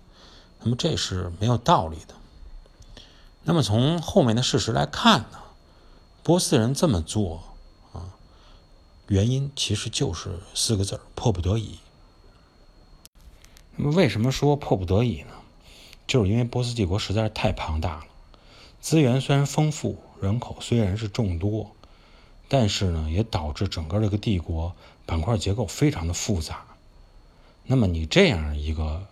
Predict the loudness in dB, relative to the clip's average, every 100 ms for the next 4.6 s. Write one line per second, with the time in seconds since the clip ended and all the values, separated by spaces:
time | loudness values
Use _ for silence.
0 | -12 -2 0 0 -2 -6 -4 -4 -4 -4
1 | -4 -4 -4 -6 -4 -4 -4 -6 -10 -12
2 | -18 -20 -20 -20 -8 -4 -4 -4 -4 -2
3 | -2 -2 -4 -4 -4 -2 -4 -4 -4 -2
4 | 0 -2 -4 -6 -8